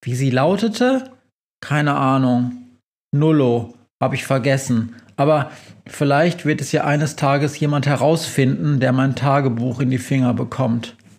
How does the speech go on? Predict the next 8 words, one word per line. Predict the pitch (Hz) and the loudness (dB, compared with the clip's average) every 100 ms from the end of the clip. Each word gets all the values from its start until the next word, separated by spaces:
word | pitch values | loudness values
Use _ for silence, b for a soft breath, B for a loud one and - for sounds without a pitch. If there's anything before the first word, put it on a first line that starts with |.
| _ _ _ _ _ - | _ _ _ _ _ -4
Naja, | 147 139 123 110 98 - - _ _ _ _ _ - | 0 2 4 2 -2 -8 -20 _ _ _ _ _ -6
nachdem | 127 156 156 | -2 0 0
die | 147 | 2
Suchmaschine | 180 208 196 - 190 165 | 0 0 0 0 0 2
eine | 151 147 143 | 2 0 2
Antwort | 185 202 135 - | 0 2 0 0
gegeben | 139 143 147 151 | -2 0 0 0
hatte, | 147 147 202 233 | 0 0 -2 -2